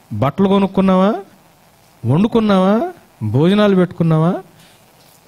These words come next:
సెలబ్రేట్ చేస్తున్నావా అన్న కాన్సెప్టే జనాల దగ్గరికి ఉంది. కానీ already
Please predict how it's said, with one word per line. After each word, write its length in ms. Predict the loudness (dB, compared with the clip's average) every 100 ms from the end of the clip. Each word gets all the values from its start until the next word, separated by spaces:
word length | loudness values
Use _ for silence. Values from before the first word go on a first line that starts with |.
| _ _ _ _ _ _ _ _ _ _ _
సెలబ్రేట్ 840 | -8 -2 2 2 2 2 2 2 0
చేస్తున్నావా 760 | 2 0 -2 0 2 2 2
అన్న 260 | 0 0 -2
కాన్సెప్టే 1000 | -2 -2 0 0 0 -4 -4 -2 0 0
జనాల 420 | 0 0 2 2
దగ్గరికి 440 | 0 0 -4 -4
ఉంది. 240 | -2 0 2
కానీ 560 | 2 0 0 0 -2 -6 -16 _ _ _ _ _ _ _ _ _ _ _ _ _ _ _ _ _ _ _ _ _ _ _ _ _ _ _ -4 0 2
already 680 | 2 0 2 2 2 2 -2